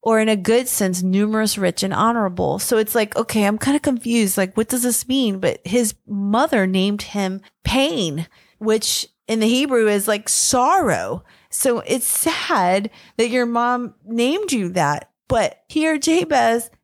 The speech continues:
is coming in the scene and it's like, "Just praise to God. Please expand my territory." So he knew that God was the God of Israel. He was true, faithful, and powerful. He's a covenant God.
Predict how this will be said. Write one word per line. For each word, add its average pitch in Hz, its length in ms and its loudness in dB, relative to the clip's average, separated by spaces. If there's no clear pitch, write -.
is 233 180 -4
coming 311 480 -2
in 233 540 0
the 233 120 -4
scene 302 480 0
and 254 200 0
it's 233 120 -6
like, 262 320 -2
"Just - 240 -4
praise 285 260 0
to 285 100 -6
God. 277 400 -2
Please 285 380 -2
expand 240 480 -4
my 247 120 -2
territory." 202 800 -4
So 254 260 0
he 294 300 0
knew 285 460 0
that 220 380 0
God 254 420 2
was 233 160 0
the 208 80 -2
God 202 340 -2
of 196 200 -4
Israel. 262 560 2
He 208 160 -2
was 196 180 -2
true, 311 460 2
faithful, 247 560 -2
and 190 100 -6
powerful. 262 540 -2
He's 269 260 -2
a 269 80 0
covenant 302 600 0
God. 175 280 2